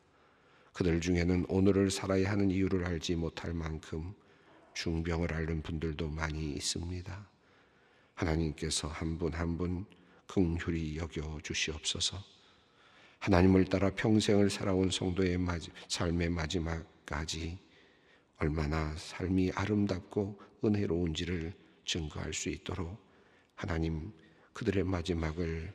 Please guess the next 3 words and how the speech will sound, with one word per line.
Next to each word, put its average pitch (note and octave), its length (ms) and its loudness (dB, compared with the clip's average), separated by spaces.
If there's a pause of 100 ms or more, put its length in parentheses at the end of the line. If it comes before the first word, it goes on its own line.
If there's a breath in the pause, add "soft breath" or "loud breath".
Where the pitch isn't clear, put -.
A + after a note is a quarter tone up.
붙잡아 D#2+ 500 -6
주시고 F2+ 540 -6 (420 soft breath)
끝까지 E2 920 -4